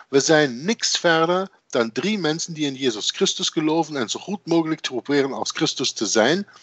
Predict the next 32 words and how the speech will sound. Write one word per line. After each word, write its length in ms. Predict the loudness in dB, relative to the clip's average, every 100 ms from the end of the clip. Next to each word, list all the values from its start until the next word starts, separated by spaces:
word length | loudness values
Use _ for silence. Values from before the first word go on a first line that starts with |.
| _
Want 200 | -2 2
dat 160 | 2 0
is 120 | -4
wat 140 | -6 -8
een 80 | -12
christen 580 | -2 -2 -2 -2 -6 -4
uiteindelijk 540 | -4 -4 -4 -6 -8
uitmaakt, 560 | 0 0 2 2 2 2
dat 120 | -2
hij 100 | -2
probeert 460 | -6 -6 0 0 0
te 80 | 0
zijn 340 | 0 0 -4
als 320 | 0 0 -2 0
Christ. 460 | 2 2 2 -2 _ -20 -20 -18 -16 -18 -20 _ _ _ -4
Of 180 | 0
als 220 | 4 2 0
Christus. 720 | -2 -2 -2 4 4 4 -6 -10 _ -4
Ja? 340 | 0 0 -2 _ _ _
En 200 | -2 0
we 100 | 0
proberen 480 | -4 -4 0 -2 -2
andere 340 | -8 -4 -2
mensen 580 | -2 -4 -4 -6 -8 -6
naar 240 | 0 0 0
het 180 | -4
licht 280 | -4 -4 -2
te 120 | -6
trekken 380 | -2 -2 0 -2
dat 180 | -4 -4
Jezus 320 | -4 -2 -4
Christus 320 | -6 -4 -2